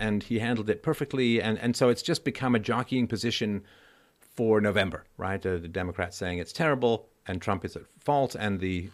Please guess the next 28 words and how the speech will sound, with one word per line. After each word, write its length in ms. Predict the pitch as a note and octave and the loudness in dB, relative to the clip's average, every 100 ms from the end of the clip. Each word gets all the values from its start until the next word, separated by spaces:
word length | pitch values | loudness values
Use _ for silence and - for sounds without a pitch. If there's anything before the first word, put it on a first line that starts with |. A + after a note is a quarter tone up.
| - | -6
the 160 | F#2+ | -4
Republicans 560 | F2+ F2 B2 A2 G#2+ G2+ | -4 -2 -2 0 -2 -2
saying, 320 | A2 G2+ F#2 - - _ | -2 -2 -2 -8 -20 _
um, 380 | - F2+ F2 F2 - - | -4 -2 -2 -4 -6 -8
"It's 180 | G2 | -4
not 160 | A#2+ A#2+ | 0 0
as 60 | A2 | 0
bad 220 | A#2 G#2 | 0 0
as 80 | F#2+ | -2
people 240 | G2+ - | -6 -6
think," 260 | - E3 C3+ | -2 0 0
and 100 | A#2+ | 0
so 160 | B2+ | 0
on. 160 | A2+ G#2+ - _ - - - _ _ | 0 -2 -8 _ -20 -20 -20 _ _
So 200 | - C#3 | 2 6
it 80 | C3+ | 6
is 180 | D3+ | 2
really 300 | A#2+ D3 G3+ | 2 4 4
tough. 440 | E3+ D3+ G2+ - - _ _ _ _ _ _ _ | 2 -2 -2 -8 -20 _ _ _ _ _ _ _
Uh, 160 | G2 G2 | -2 0
it 140 | G#2+ | 0
is 180 | G2+ F#2 | 0 0
really 380 | F#2+ G2+ B2 B2 | -2 2 2 2
tough 400 | - G#2 - - _ _ _ _ _ _ _ _ _ _ _ - | -2 -6 -8 -18 _ _ _ _ _ _ _ _ _ _ _ -12
to 680 | - A#2+ G#2+ G2+ G2 F#2+ E2 - _ _ _ _ - | -2 2 4 4 4 2 0 -8 _ _ _ _ -20
figure 400 | - A2+ G#2 G2 | -6 -2 0 0
out 280 | A2+ B2+ - | 0 -2 -4
what 540 | F#2+ G#2 G#2 - - | 0 0 0 -6 -12